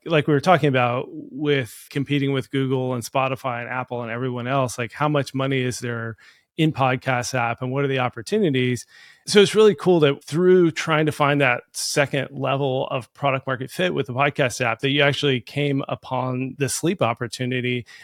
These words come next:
And then also just even looking at how much more willingness there is to pay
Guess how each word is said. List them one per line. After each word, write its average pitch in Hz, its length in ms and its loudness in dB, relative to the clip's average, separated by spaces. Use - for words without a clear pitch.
And 151 100 2
then 160 80 4
also 165 320 2
just 139 360 -2
even 147 420 -2
looking 143 480 -2
at 135 180 -2
how 139 180 -4
much 139 500 -2
more 135 400 2
willingness 135 600 0
there 123 140 -6
is 123 120 -6
to - 140 -18
pay 151 640 0